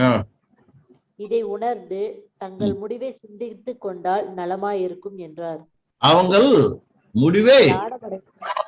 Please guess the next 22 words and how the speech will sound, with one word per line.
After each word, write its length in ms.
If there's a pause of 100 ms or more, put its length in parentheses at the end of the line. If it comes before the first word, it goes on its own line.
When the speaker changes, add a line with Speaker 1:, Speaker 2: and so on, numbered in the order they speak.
(240)
Speaker 1:
ஞானம் 600
அடைஞ்சியா? 720 (960)
Speaker 2:
இதை 280
உணர்ந்து 880
Speaker 1:
இதை 260
உணர்ந்து 840 (560)
Speaker 2:
தங்கள் 400
முடிவை 380
சிந்தித்து 560
கொண்டால் 580 (160)
Speaker 1:
ம். 240 (1040)
Speaker 2:
நலமாயிருக்கும் 1000
என்றார். 560 (140)
Speaker 1:
ஆ, 140
முப்பது 420
படியுமா? 340 (1300)
Speaker 2:
அவர்களுடைய 640
கண்மலை 580
அவர்கள் 460
விற்காம-, 540
அவர்களை 480
விற்காமலும் 680